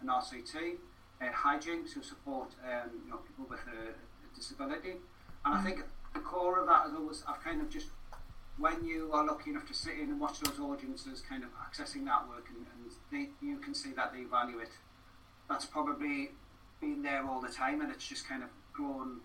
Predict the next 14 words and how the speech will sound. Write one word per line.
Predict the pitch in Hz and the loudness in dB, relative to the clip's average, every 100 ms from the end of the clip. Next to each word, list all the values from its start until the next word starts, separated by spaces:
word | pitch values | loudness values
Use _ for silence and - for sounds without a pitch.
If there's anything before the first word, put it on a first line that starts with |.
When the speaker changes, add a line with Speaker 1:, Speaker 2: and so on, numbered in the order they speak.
| - - | -16 -12
Speaker 1:
um, | 120 117 117 - - | -6 -6 -6 -8 -8
organically | - - 147 147 151 - | 2 4 4 -2 -4 -4
when | 139 135 | 0 2
I've, | - - - | 2 -2 -8
when | 131 127 | -2 0
I've | 123 | -2
been | 123 123 - 135 | -6 -8 -8 -8
in | 123 | -10
those | - - - | -8 -10 -8
events | - - - | -4 -2 -4
and | 120 - - | -8 -10 2
part | 127 127 | 4 4
of | - | 2
those | 127 123 | -6 -8